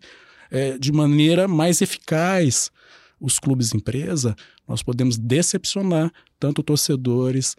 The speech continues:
sociedade brasileira, como também investidores. Há muito capital querendo vir pra esta área daqui.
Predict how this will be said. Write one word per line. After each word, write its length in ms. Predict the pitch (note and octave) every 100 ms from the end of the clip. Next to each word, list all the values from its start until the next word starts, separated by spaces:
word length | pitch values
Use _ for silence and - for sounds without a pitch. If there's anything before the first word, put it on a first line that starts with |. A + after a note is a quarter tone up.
| -
sociedade 600 | - A#2+ A#2 A2+ B2 A#2+
brasileira, 520 | A#2+ A2+ G#2+ A2+ A#2
como 220 | - A#2+
também 280 | A2+ A2 A#2
investidores. 720 | A2+ A2 - G#2+ G2+ G2 - - -
Há 140 | - C3+
muito 460 | C#3 C#3 G3+ B3+
capital 360 | - - - D3
querendo 260 | D3 C#3+ C#3
vir 180 | B2+
pra 160 | C3 C3+
esta 240 | C3+ -
área 180 | B2 B2
daqui. 380 | B2 B2 G#2+